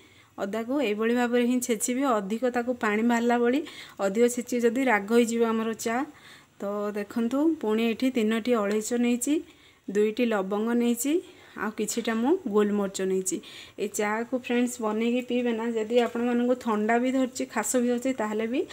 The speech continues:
ସବୁ କମିଯିବ। ତ ଚାଲନ୍ତୁ ଡେରି ନ କରି ପ୍ରସ୍ତୁତ କରିବା। ତ ଦେଖନ୍ତୁ, ପ୍ରଥମେ ଆମେ ପାଣିକୁ ଫୁଟିବାକୁ ଦେବା।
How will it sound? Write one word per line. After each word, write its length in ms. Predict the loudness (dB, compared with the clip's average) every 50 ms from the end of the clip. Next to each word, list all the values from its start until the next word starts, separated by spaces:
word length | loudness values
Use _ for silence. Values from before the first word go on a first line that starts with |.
| -12 -16 -16 -18 -12
ସବୁ 280 | -8 -6 -4 -4 -4 -4
କମିଯିବ। 560 | -4 -2 -2 0 0 -2 -2 -4 -8 -8 -10 -12 -14 -20 _ -20 -20 -20 _ _ _ -8
ତ 80 | -6 -6 -4 -4 -6 -6 -8 -8 -8
ଚାଲନ୍ତୁ 520 | -4 -2 -2 0 0 0 0 2 2 2 0 0 -2 -10 -20 -16 -8
ଡେରି 240 | -4 -2 -2 -2 -2
ନ 160 | -4 -4 -4
କରି 240 | -4 -4 -2 0 -2 -2
ପ୍ରସ୍ତୁତ 340 | -2 -6 -10 -10 -10 -10 -8
କରିବା। 240 | -6 -4 -4 -4 -4
ତ 120 | -4 -4
ଦେଖନ୍ତୁ, 400 | -4 -6 -6 -4 -4 -4 -4 -2
ପ୍ରଥମେ 300 | -2 -2 -2 -2 -2 -2 0
ଆମେ 180 | 0 0 -2
ପାଣିକୁ 420 | 0 0 0 0 0 2 2 0 0
ଫୁଟିବାକୁ 480 | -2 -4 -2 0 0 2 2 2 2
ଦେବା। 260 | 2 2 2 2 2